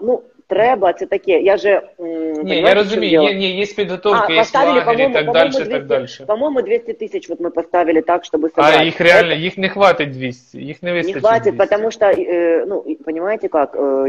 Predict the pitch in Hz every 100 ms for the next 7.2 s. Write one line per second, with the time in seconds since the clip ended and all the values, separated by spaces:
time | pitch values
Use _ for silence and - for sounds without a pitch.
0 | 135 170 160 160 175 160 165 139 151 156
1 | 170 156 151 143 139 143 143 147 156 175
2 | 175 165 175 175 165 156 139 127 - -
3 | - - 156 175 202 240 208 196 190 208
4 | - - 143 - 233 247 240 226 214 214
5 | - - 139 - - - 151 - 180 254
6 | 262 196 - 226 208 175 202 208 233 226
7 | 170 -